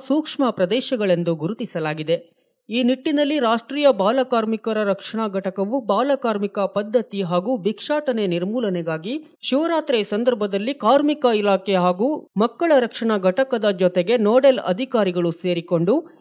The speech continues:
ಈ ಎರಡು ಪ್ರದೇಶಗಳಲ್ಲಿ ವಿಶೇಷ ಅಭಿಯಾನವನ್ನ ನಡೆಸಿವೆ ಅಂತ ತಿಳಿಸಿದ್ರು.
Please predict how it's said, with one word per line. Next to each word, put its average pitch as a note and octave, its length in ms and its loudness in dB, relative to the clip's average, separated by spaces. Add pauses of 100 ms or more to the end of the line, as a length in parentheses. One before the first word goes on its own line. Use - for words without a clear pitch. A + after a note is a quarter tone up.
ಈ B3 60 -6
ಎರಡು B3+ 460 2
ಪ್ರದೇಶಗಳಲ್ಲಿ G#3 840 0
ವಿಶೇಷ C4 440 -2
ಅಭಿಯಾನವನ್ನ G#3+ 760 2
ನಡೆಸಿವೆ G#3 540 0
ಅಂತ E3+ 220 0
ತಿಳಿಸಿದ್ರು. D#3+ 600 -2